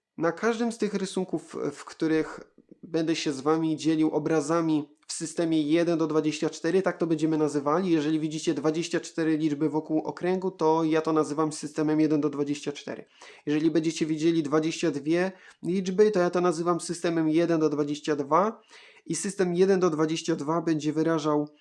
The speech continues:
spółgłoski z alfabetu hebrajskiego, których jest właśnie dwadzieścia dwa, natomiast jeden do dwadzieścia cztery wyraża system obrazujący czas, dobę.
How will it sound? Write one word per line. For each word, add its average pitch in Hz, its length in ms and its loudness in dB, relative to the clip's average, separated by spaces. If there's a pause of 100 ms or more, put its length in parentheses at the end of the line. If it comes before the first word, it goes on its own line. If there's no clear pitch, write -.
(360)
spółgłoski 170 640 0
z 147 80 -4
alfabetu 156 420 -2
hebrajskiego, 175 580 -2
których 156 260 -2
jest 135 180 -2
właśnie 160 360 0
dwadzieścia 165 460 -2
dwa, 196 380 0 (340)
natomiast 196 580 0
jeden 175 360 2
do 165 100 0
dwadzieścia 156 460 -2
cztery 185 400 0
wyraża 165 360 0
system 208 560 -4 (240)
obrazujący 170 720 0
czas, - 640 -4 (340)
dobę. 160 400 -4